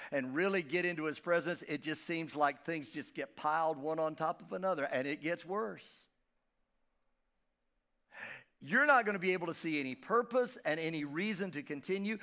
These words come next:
You're gonna be plagued by doubt and unbelief and fear of the future.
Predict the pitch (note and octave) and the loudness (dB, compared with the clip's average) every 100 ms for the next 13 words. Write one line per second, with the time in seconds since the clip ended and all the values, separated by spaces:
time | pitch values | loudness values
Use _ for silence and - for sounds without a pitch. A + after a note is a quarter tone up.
0 | - - G#3 F#3 D3 C#3 - - F3 G3 | -8 -4 -2 -2 -2 -4 -6 0 2 2
1 | G3+ B2+ A#2 B2 A2 C#3+ D3 G#3+ A#3+ - | 0 0 0 0 -2 2 4 2 -4 -8
2 | C#3 C#3 C#3 B2+ B2 C3+ F3 A#3+ - - | -6 -2 -2 -2 -4 -2 -2 -2 -4 -12
3 | - - _ C3 C3+ - A3+ A3+ A3+ A3 | -20 -20 _ -6 -6 -6 -4 0 2 0
4 | - F#3 F#3+ E3 D#3+ - - G2+ | 0 -2 -4 -6 -10 -8 -10 -10